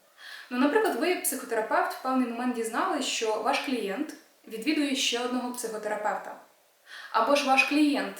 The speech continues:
рано чи пізно розповім вам про це. Часто клієнти самі про це розповідають на одній із фаз психотерапії. Вам, як терапевту, дуже важливо внести це в роботу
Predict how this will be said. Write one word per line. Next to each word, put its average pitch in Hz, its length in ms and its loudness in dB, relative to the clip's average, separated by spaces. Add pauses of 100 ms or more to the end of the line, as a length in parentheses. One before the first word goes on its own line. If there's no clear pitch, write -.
(160)
рано 226 320 0
чи 233 140 -4
пізно 311 500 -2
розповім 226 440 0
вам 202 160 -4
про 202 120 -8
це. - 240 -4 (1500)
Часто 320 280 0
клієнти 285 380 4
самі 269 240 4
про 233 160 2
це 220 140 2
розповідають 214 760 0
на 214 80 -4
одній 226 280 -4
із 220 140 -4
фаз 240 300 -2
психотерапії. 214 840 -6 (1400)
Вам, 302 200 4
як - 140 -2
терапевту, 285 440 2
дуже 262 220 -2
важливо 254 400 2
внести 254 380 -2
це 240 120 -2
в 220 60 -4
роботу 220 500 -2